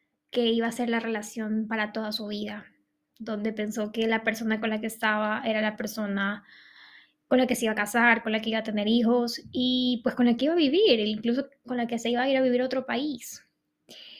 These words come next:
Pensé muchas veces en eso, creí que era eso y, e idealicé, mejor dicho, muchísimo, eh, esta relación. Idealicé muchísimo el hecho de,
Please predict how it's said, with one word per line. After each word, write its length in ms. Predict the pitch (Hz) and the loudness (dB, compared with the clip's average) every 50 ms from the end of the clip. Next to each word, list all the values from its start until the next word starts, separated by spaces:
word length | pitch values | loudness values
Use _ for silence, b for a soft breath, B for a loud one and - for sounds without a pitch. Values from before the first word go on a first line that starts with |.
| B B B B B B B _ _ | B B B B B B B _ _
Pensé 400 | - 240 240 226 196 240 233 233 | -2 0 2 2 2 2 4 6
muchas 340 | 240 240 254 262 247 277 262 | 6 6 6 4 2 2 2
veces 240 | 240 240 233 262 247 | 0 0 0 -2 -2
en 140 | 240 233 226 | 0 0 0
eso, 440 | 214 202 202 - 226 226 247 277 262 - - _ | 0 -2 -4 -6 -8 -8 -8 -8 -10 -14 -16 _
creí 340 | - 247 233 233 240 240 226 | 0 2 4 4 4 2 2
que 80 | - 247 | 2 2
era 220 | 240 233 233 233 | 4 4 2 2
eso 340 | 226 226 226 - 247 - - - _ - | 0 0 -2 -2 -4 -4 -4 -8 _ 0
y, 420 | 269 254 254 254 247 - - _ _ - | 2 2 4 2 2 0 -4 _ _ 8
e 120 | 262 262 | 10 10
idealicé, 680 | 262 254 254 247 247 240 233 233 - - 302 320 254 226 | 10 10 8 6 6 4 0 -2 -2 -2 0 0 0 0
mejor 240 | 220 226 220 214 220 | -2 -2 -2 0 0
dicho, 440 | 226 233 226 226 226 214 220 220 220 - _ | 0 -2 -2 -4 -6 -6 -6 -8 -8 -12 _
muchísimo, 1000 | - 226 240 220 214 220 - 254 285 285 - 233 220 208 202 208 208 214 240 262 - _ _ _ _ _ _ _ _ | -6 -4 -4 -4 -4 -2 -2 0 0 0 0 0 -2 -2 -2 -4 -4 -6 -6 -8 -12 _ _ _ _ _ _ _ _
eh, 640 | - 233 226 220 214 220 214 214 220 220 220 226 202 - _ _ _ _ _ _ - - _ _ _ _ _ _ _ _ _ _ _ _ _ _ - | -8 -6 -4 -4 -4 -4 -4 -4 -6 -6 -8 -10 -12 -14 _ _ _ _ _ _ -20 -20 _ _ _ _ _ _ _ _ _ _ _ _ _ _ 0
esta 280 | 262 247 - - 247 | 0 0 0 0 -2
relación. 760 | 233 240 226 220 226 - - 233 220 220 220 226 - - - _ _ _ _ | 0 0 -2 -2 -4 -4 -2 -2 -2 -2 -2 -4 -8 -12 -20 _ _ _ _
Idealicé 480 | 254 247 254 247 240 240 233 247 247 247 | 0 2 2 4 2 2 0 0 0 0
muchísimo 720 | 247 254 262 269 277 269 269 269 240 277 269 262 254 247 | 2 0 0 0 2 2 2 2 2 0 0 0 2 2
el 140 | 240 233 | 2 2
hecho 400 | 226 220 220 226 233 240 240 240 | 2 2 0 0 0 0 2 2
de, 680 | 220 214 233 233 226 226 226 226 226 233 240 240 233 B | 2 0 0 -2 -2 -2 -4 -4 -4 -6 -6 -8 -10 B